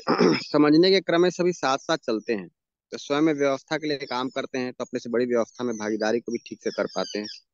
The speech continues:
और जितना फैलकर अपने से बड़ी व्यवस्था में भागीदारी के लिए काम करते हैं, उतना स्वयं में व्यवस्था के लिए भी काम कर पाते हैं, ध्यान दे पाते हैं। तो भैया स्वयं में जांचना और जी का देखना,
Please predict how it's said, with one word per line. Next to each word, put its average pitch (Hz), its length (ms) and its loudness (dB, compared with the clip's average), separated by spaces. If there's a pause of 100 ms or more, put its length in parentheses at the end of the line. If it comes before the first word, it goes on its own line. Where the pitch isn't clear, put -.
(540)
और 117 160 2
जितना 123 300 -2
फैलकर 127 380 -2
अपने 131 180 -2
से 135 100 -8
बड़ी 123 200 0
व्यवस्था 131 320 -2
में 120 80 -4
भागीदारी 113 440 -4
के 123 120 -8
लिए 120 60 -4
काम 117 240 -2
करते 120 300 -6
हैं, 107 120 -4
उतना - 300 -6
स्वयं 113 360 -4
में 120 140 2
व्यवस्था 104 440 -2
के 113 140 -6
लिए 110 100 0
भी 104 200 -4 (1200)
काम 92 180 -4
कर 90 160 -6
पाते 87 280 -4
हैं, 92 80 -4
ध्यान 92 260 -6
दे 87 100 -4
पाते 82 300 -8
हैं। 87 80 -16 (320)
तो 123 80 -2
भैया 135 280 2
स्वयं - 420 -6
में 143 160 2
जांचना 120 400 -2
और 131 80 2
जी 113 240 -6
का 117 140 -2
देखना, 107 340 -4